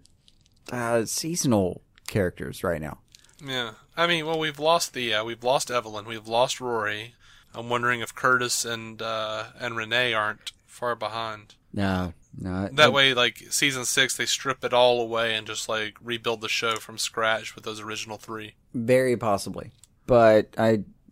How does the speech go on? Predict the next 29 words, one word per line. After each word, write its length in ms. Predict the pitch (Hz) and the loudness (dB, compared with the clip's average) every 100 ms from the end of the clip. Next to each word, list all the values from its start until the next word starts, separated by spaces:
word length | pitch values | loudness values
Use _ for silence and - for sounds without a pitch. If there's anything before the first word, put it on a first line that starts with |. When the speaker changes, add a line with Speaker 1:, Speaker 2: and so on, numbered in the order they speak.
| _ | _
Speaker 1:
think 160 | 120 107 | -2 2
they're 100 | 110 | 2
gonna 180 | 107 101 | 4 2
get 140 | 85 | 4
back 180 | 101 - | 6 6
Speaker 2:
God, 160 | 165 160 | 8 8
Speaker 1:
to 60 | |
Speaker 2:
I 20 | 123 | 6
love 200 | 117 107 | 4 0
Rory. 360 | 107 104 101 - - | -4 -2 -4 -8 -14
Speaker 1:
<laughs> 920 | - - 156 143 - 156 - 143 - | -10 2 4 6 6 4 4 0 -2
I 120 | 110 | -2
know, 260 | 101 87 92 | 0 2 2
I'm 140 | 98 92 | 0 -2
sad 220 | - 78 | -4 -4
about 220 | 78 - | -4 -8
that. 260 | - - - _ - - - - - - - - - | -12 -16 -20 _ -20 -20 -20 -20 -20 -20 -20 -20 2
I, 260 | 160 160 - _ _ _ _ - | 8 8 6 _ _ _ _ -8
uh, 100 | 131 123 - | -6 -8 0
Curtis 320 | 185 208 202 | 4 4 4
has 120 | 160 | 2
become 320 | 143 151 135 | 2 4 4
so 140 | 123 139 | 4 2
much 160 | 131 | 2
a 20 | - | 2
part 200 | 123 110 | 2 2
of 40 | |
the 60 | 104 | 0
show. 440 | - 104 98 92 | 0 2 2 -2